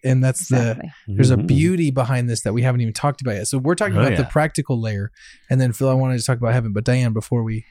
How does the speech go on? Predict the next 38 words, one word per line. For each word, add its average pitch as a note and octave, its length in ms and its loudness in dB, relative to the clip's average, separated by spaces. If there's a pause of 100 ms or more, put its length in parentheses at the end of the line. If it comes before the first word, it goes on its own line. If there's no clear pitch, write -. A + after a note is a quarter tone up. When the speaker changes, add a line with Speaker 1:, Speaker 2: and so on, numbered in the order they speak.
(320)
Speaker 1:
move B2+ 100 -2
Speaker 2:
I D4 60 0
Speaker 1:
that. G#3+ 80 -8
Speaker 2:
just, - 260 -2 (100)
it F#3+ 160 -4
just F#3 260 -2
happened E3 320 -4
to D#3+ 60 -2
be D3+ 460 -2
in F3 140 0
my C#3+ 160 -2
quiet C3+ 360 -4
time C#3+ 300 -6
this - 240 -8
morning. D3+ 640 -2
I D#3 220 -6
just, - 680 -6
um, D#3 320 -4
was E3 240 -6
reading D#3+ 540 -2
of - 100 -10 (140)
Jesus E3 400 -4
praying E3 540 -6 (100)
in F3+ 140 -2
Gethsemane. D#3 760 -6
So E3+ 260 -6
he F#3+ 240 -4
is E3 300 -6
Speaker 1:
Mm-hmm. F3 220 -10
Speaker 2:
scared. - 540 -4 (540)
I G3+ 40 -8
mean, E3+ 240 -2
it - 100 -10
Speaker 1:
Yes. A#2+ 120 0
Speaker 2:
seems G#3+ 300 0
like - 200 -8 (400)
he's D#3+ 240 -4
scared. - 400 -8